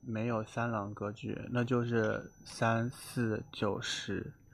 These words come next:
首先我告诉你我为什么不是狼，因为四号玩家说十二号玩家你可能是好人吧。当他跟，我今天要，要给比，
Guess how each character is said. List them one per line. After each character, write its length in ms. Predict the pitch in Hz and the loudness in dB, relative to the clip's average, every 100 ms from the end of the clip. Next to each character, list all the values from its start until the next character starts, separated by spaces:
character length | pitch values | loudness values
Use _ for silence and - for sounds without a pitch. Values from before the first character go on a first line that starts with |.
| - - - - - - | -20 -20 -18 -18 -18 -2
首 240 | - 123 | 8 8
先 260 | 110 143 147 | 8 6 6
我 80 | 117 | 6
告 180 | 127 135 | 6 4
诉 120 | 135 | 4
你 100 | 117 | 4
我 140 | 101 | 6
为 80 | 120 | 6
什 180 | 127 107 | 4 2
么 80 | 104 | 2
不 140 | 107 | 0
是 180 | - 120 | 0 2
狼， 280 | 107 98 120 | 4 4 4
因 120 | 127 | 4
为 80 | 131 | 4
四 220 | - 135 | 2 2
号 180 | 135 120 | 4 6
玩 200 | 104 104 | 6 4
家 200 | 110 113 | 2 2
说 340 | - 117 117 | 2 4 4
十 160 | 113 113 | 4 6
二 120 | 120 | 8
号 180 | 123 113 | 6 4
玩 120 | 104 | 4
家 120 | 110 | 2
你 100 | 113 | 0
可 220 | - - | -2 -2
能 180 | 95 101 | -2 -2
是 160 | - 131 | 0 0
好 220 | - 101 | 2 -2
人 100 | - | -2
吧。 160 | 110 - - _ - - - - | -2 -4 -6 _ -16 -12 -12 4
当 160 | - 143 | 10 10
他 120 | 147 | 10
跟， 380 | 135 147 147 160 | 8 6 4 2
我 120 | - 113 | 2 4
今 80 | |
天 140 | 143 151 | 6 8
要， 160 | 143 139 | 8 6
要 160 | 127 135 | 6 4
给 140 | 131 | 4
比， 180 | - 104 | 4 2